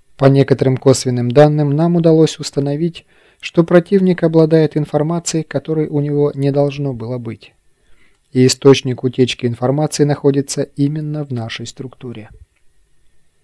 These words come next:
"И вы уверены, что мне об этом стоит знать?" спросил я. "Опять же, мне любопытно посмотреть на твою реакцию",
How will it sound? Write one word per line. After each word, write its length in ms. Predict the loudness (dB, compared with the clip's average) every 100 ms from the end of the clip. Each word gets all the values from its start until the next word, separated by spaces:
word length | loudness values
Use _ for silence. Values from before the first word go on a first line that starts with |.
| _ _ _ -4
"И 140 | 0
вы 220 | 2 2
уверены, 460 | 0 4 6 6 -2
что 220 | -10 -8
мне 200 | -6 -4
об 120 | -4
этом 200 | -6 -8
стоит 360 | -12 -8 -8 -6
знать?" 340 | -8 -8 -10 _
спросил 480 | _ -12 -10 -8 -10
я. 240 | -10 -10 -12 _ _ _ _ _ _ _ _ _ _ _ _ _ _ _ -4
"Опять 400 | -2 2 0 0
же, 160 | -4
мне 160 | -2 0
любопытно 580 | 2 0 -2 -4 -4 -8
посмотреть 600 | -10 -10 -8 0 0 0
на 80 |
твою 300 | 0 4 6
реакцию", 600 | 6 4 2 -8 -14 -14